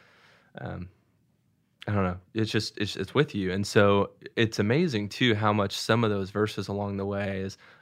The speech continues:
I go through something hard and it's like, I start praying and something, one of those just comes to my mind, something encouraging. One of the verses the other day, um, Jess and I were talking about, um, something that was discouraging to her, and, um, it's Galatians six nine. It was,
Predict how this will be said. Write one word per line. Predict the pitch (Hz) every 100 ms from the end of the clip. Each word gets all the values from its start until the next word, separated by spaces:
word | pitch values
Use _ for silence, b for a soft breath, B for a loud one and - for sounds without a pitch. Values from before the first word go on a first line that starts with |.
| -
I |
go | 101 98
through | -
something | 107 110 117
hard | 117 143 127 101 92
and | 95 95 -
it's | 98 - -
like, | 95 92
I | 95
start | 95 - 104
praying | - 113 110
and | 98 95
something, | - 117 110 117 104
one | 110
of | 123
those | 120 110
just | 123 -
comes | 113 107
to | 104
my | 101
mind, | 107 107 104
something | - 107 101
encouraging. | 101 - 107 101 98 95 - B B
One | - 120
of | 123
the |
verses | 110 107 - 98
the | 98
other | 95
day, | 92 101 98 95 101 -
um, | 95 92 92 - 110
Jess | 101 95
and | 95
I |
were | 95
talking | 98 95 98
about, | 95 92 90 B B B B B -
um, | 90 90 101
something | - 107 107
that | 98
was | 92
discouraging | 98 - 110 101 101 92
to |
her, | 92 117 120
and, | 98 92 107 -
um, | 92 92 98
it's | -
Galatians | 98 95 - 95 95
six | - 95 - -
nine. | 98 98 95 95
It | 85
was, | 101